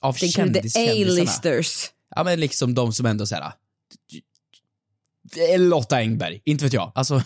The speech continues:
Speaker 1: de.
Speaker 2: Mm.
Speaker 1: De som man ändå så här, jag kan säga till min mamma,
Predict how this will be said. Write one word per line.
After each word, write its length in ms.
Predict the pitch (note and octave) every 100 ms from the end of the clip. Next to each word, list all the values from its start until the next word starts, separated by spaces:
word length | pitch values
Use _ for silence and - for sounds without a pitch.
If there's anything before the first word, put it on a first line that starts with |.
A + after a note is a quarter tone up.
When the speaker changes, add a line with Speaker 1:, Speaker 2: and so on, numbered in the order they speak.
| -
Speaker 1:
de. 360 | C3 A#2+ F2 A2+ - D3 _ _ _ _ _ G3
Speaker 2:
Mm. 200 | G#3 A3+ - - _ _ _ _ _ _ -
Speaker 1:
De 200 | E3 D#3+
som 100 | E3+
man 160 | E3
ändå 180 | D#3+ C#3+
så 100 | D3+
här, 200 | B2+ B2
jag 140 | D#3 D#3
kan 100 | D#3
säga 120 | C#3
till 80 | C#3
min 100 | C3
mamma, 300 | C#3+ B2